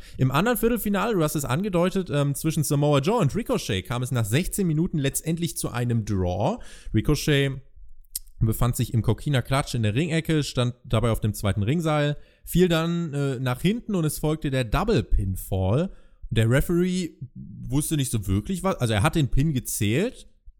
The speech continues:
nur er weiß, was er da gezählt hat, denn dann hat er sich ein Headset aufgesetzt, hat sich bestätigen lassen, ja, beide Schultern waren unten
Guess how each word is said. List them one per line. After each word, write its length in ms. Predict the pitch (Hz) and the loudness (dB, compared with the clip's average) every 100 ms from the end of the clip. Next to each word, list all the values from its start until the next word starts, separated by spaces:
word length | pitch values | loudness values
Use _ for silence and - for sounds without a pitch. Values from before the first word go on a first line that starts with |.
| 131 | -6
nur 340 | 147 151 143 | 0 4 4
er 160 | 127 135 | 2 0
weiß, 200 | 127 - | -2 -2
was 180 | - 123 | -2 -2
er 60 | |
da 120 | 170 170 | -2 -2
gezählt 360 | 165 - 180 | -4 -4 -4
hat, 100 | 196 | -2
denn 120 | 143 | -2
dann 140 | 117 110 | -2 -2
hat 120 | - | -2
er 60 | 110 | -2
sich 180 | 101 | -2
ein 40 | 92 | 0
Headset 260 | 113 - 185 | 0 0 0
aufgesetzt, 560 | 175 175 180 165 202 | 0 0 0 0 0
hat 100 | 147 | -2
sich 160 | - 120 | -2 -2
bestätigen 560 | - - 98 98 135 160 | -2 0 0 2 0 0
lassen, 320 | 170 - 180 | 0 0 -2
ja, 280 | 117 - 180 | 2 2 2
beide 280 | 117 113 | 2 2
Schultern 380 | 113 123 120 113 | 2 0 2 2
waren 160 | 95 92 | 2 2
unten 500 | 92 87 - 165 | 0 0 0 -2